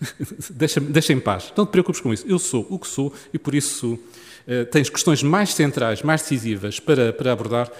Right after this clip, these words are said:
do que propriamente te interrogar sobre a essência de Deus, porque a essência de Deus, de, nesta visão, eh, tanto de Karen Armstrong,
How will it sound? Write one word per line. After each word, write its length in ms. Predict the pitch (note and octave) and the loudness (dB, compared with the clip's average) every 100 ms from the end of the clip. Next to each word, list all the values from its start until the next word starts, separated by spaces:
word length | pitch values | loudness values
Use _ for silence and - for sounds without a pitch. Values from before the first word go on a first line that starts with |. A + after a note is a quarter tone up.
| - | -10
do 100 | C3+ | -6
que 60 | C#3 | -2
propriamente 440 | D3 C3+ C3 C#3 - | 0 0 0 -2 0
te 100 | F#3 | 0
interrogar 500 | F3+ B2+ G#2+ A#2 B2 | 2 2 2 2 2
sobre 460 | - - D3 C3+ | -2 2 4 4
a 20 | A#2 | 2
essência 360 | - C#3+ - | 0 -2 -2
de 120 | G2+ | -6
Deus, 280 | F#2+ C3 D3 - - - | 0 0 0 -8 -18 -16
porque 200 | - F3+ | -6 -4
a 20 | |
essência 300 | - C3 A#2 | -4 -4 -4
de 60 | |
Deus, 220 | G2+ A2 G#2+ | -4 -6 -6
de, 140 | A#2+ - - _ _ | -8 -10 -20 _ _
nesta 320 | A#2 A#2+ - | 0 0 0
visão, 380 | G2+ G2+ G2 B2+ - - - - - | 0 0 0 0 -2 -14 -20 -20 -6
eh, 260 | A2+ A2 G2+ | 0 0 0
tanto 320 | - A2 - | 2 0 0
de 40 | |
Karen 200 | G#2 A2 | 0 2
Armstrong, 500 | A2 G2+ - G2 F#2+ | 2 0 -2 -2 -2